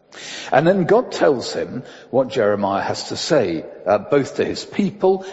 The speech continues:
and therefore to his country as well. And as a result of going to the potter's house, you look in verses, uh, eleven and twelve. "Now therefore say to the people of Judah and those living in Jerusalem, this is what the Lord says. Look,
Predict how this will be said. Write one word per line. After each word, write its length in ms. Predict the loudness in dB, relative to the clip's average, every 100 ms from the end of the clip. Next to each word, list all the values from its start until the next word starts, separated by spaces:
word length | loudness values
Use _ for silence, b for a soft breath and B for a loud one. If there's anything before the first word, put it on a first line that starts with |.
| -2
and 240 | 0 0 2
therefore 440 | 2 2 0 -2
to 140 | -2
his 160 | -4 -4
country 640 | -2 -2 -2 -4 -4 -2
as 160 | -2 -2
well. 640 | 0 2 0 -2 -8 -16 -20 B B B B
And 200 | 2 4
as 160 | 4 4
a 60 |
result 640 | 2 2 2 2 2 0 -4
of 140 | -2
going 280 | 0 0 -4
to 100 | -6
the 80 | -6
potter's 460 | -6 -8 -10 -10
house, 460 | -8 -6 -6 -10 -18 B B B
you 80 | -6
look 140 | -6 -4
in 140 | -6
verses, 640 | -2 -2 -4 -10 -10 -4
uh, 140 | -4 -2
eleven 720 | -4 -2 -2 -2 -6 -10 -12 -10
and 280 | -8 -8 -10
twelve. 580 | -2 0 2 0 -2 -10 B 2
"Now 220 | 4 4
therefore 440 | 4 2 0 -2
say 320 | -2 2 4 2
to 180 | -6
the 60 | -8
people 280 | -8 -8 -10
of 120 | -8
Judah 420 | -6 -2 0 -2 B B
and 200 | -4 -2
those 320 | 4 4 2 -4
living 220 | -6 -6
in 140 | -10
Jerusalem, 580 | -8 -8 -8 -6 -6 -6 B B B
this 380 | 0 0 0 -10
is 260 | -8 -8 -2
what 440 | -2 -2 -6 -10
the 80 | -8
Lord 460 | -4 -2 -4 -6 -10
says. 440 | -6 -6 -6 -6
Look, 320 | -6 -6 -8